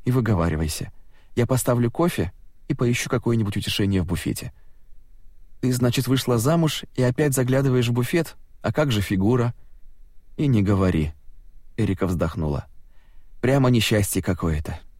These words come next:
Ещё неделя сидячей работы, и придётся покупать новые штаны. В этих я уже напоминаю сосиску». «Очень знакомо». Анна присела за стол. «С тех пор, как мы стали жить вместе,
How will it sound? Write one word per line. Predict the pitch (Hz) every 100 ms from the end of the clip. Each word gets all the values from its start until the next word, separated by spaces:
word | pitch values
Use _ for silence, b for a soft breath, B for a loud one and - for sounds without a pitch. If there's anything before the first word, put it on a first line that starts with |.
| - - - -
Ещё | 104 - 180
неделя | 165 139 139 131
сидячей | - 110 104 101
работы, | 92 87 156 139 135 - - -
и | 104
придётся | - 92 139 -
покупать | 101 - 95 98 85
новые | 82 80 80
штаны. | - 73 78 - b b b - - -
В | -
этих | 208 147 131
я | 101
уже | 98 101
напоминаю | 92 92 87 80 82
сосиску». | 80 - 73 - 69 - - - - - - - - -
«Очень | 101 - 98
знакомо». | 87 95 - 87 85 - - - - - - - - - -
Анна | - 113 107
присела | 104 98 90 90
за | 87
стол. | 90 - 67 - - - - - - - - - -
«С | -
тех | 190 -
пор, | - 135
как | - 110
мы | 117
стали | - 117 117
жить | 107 110 107
вместе, | 127 143 - 104